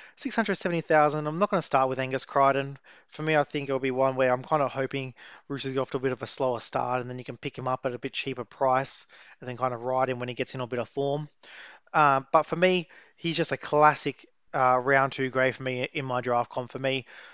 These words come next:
I think if you're kinda doing the turn ar-, around pick nine, if you can pick up a, you know, potentially you might just go, "I just wanna go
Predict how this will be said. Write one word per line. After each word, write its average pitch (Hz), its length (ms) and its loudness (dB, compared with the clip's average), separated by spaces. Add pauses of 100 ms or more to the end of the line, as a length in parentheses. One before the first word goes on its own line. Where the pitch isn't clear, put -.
(200)
I 135 80 -2
think 147 240 -4
if 131 80 -6
you're 147 180 4
kinda 139 300 -2
doing 135 220 -2
the 117 80 -6
turn 135 280 -2
ar-, 127 380 -2
around 131 320 0
pick - 240 -10
nine, 135 420 0 (680)
if 151 100 -4
you 165 140 0
can 147 160 -2
pick - 200 -6
up 151 220 6
a, 123 460 2 (580)
you 156 160 -4
know, 147 140 6
potentially 165 520 0
you 151 140 -6
might 147 140 2
just 127 120 -8
go, 135 240 2 (160)
"I 139 140 2
just 135 120 0
wanna 135 120 -2
go 123 200 0